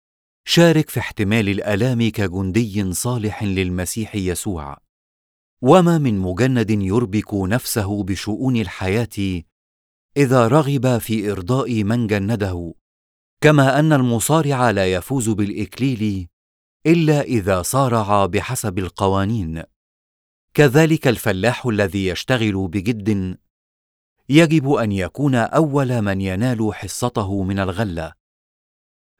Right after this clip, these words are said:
فكر فيما أقوله، فإن الرب سيهبك فهما في كل شيء.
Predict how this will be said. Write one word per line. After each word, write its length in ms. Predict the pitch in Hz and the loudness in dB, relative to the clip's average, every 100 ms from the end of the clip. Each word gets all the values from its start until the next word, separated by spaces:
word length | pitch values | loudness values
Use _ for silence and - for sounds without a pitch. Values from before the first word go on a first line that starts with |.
| - | -2
فكر 460 | 180 180 - 147 | 0 0 0 -2
فيما 460 | - 135 127 110 98 | 0 0 2 2 2
أقوله، 640 | 95 113 95 85 87 78 - _ _ _ _ _ _ | 0 -2 -2 -4 -6 -10 -16 _ _ _ _ _ _
فإن 360 | - 135 131 127 | 0 2 4 4
الرب 420 | 123 156 123 120 | 4 2 2 0
سيهبك 800 | - 110 92 92 120 117 110 95 | 2 0 0 0 -2 -2 0 0
فهما 520 | - 139 113 110 110 | 0 -2 0 0 -2
في 260 | - 101 87 | -2 -4 -2
كل 340 | - 127 120 | -2 -2 -2
شيء. 360 | - 101 82 | 0 -2 -4